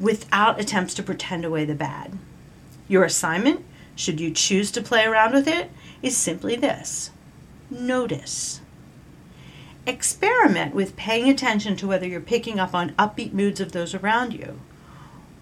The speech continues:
or if the downers around you are bringing you down with them. Then pay attention to times that your moods seem to be affecting moods of the people around you.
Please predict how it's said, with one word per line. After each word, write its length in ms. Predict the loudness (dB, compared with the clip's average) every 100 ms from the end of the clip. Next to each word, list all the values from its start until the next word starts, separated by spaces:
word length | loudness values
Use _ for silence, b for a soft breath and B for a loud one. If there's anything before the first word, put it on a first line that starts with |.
| -4
or 460 | 2 6 8 8 4
if 260 | 2 -4
the 140 | -4 -4 -6 -6
downers 1000 | -2 2 2 4 2 2 -2 -6 -6 -8 -16 -12
around 440 | -6 -2 0 -2 0
you 180 | -2 0
are 120 | -2
bringing 500 | -4 -2 0 0 0
you 80 | -4
down 380 | -2 -2 -2 -2
with 260 | -4 -4
them. 300 | -12 -14 -16 -20 -20 -20 -20 -20 B B B B B B 0
Then 200 | 2 4
pay 220 | 2 2
attention 400 | 6 6 4 2
to 120 | -2
times 360 | -2 2 2 2
that 160 | -2 -2
your 420 | -2 6 8 12
moods 680 | 12 12 10 4 2 -2 -8 -6
seem 420 | -2 0 2 0
to 140 | -2
be 140 | -2 -2
affecting 640 | -2 -6 -6 -6 -4 -2
moods 280 | -4 -6 -6
of 100 | -6
the 80 |
people 360 | -6 -6 -6 -4
around 380 | -2 0 0 -2
you. 200 | -8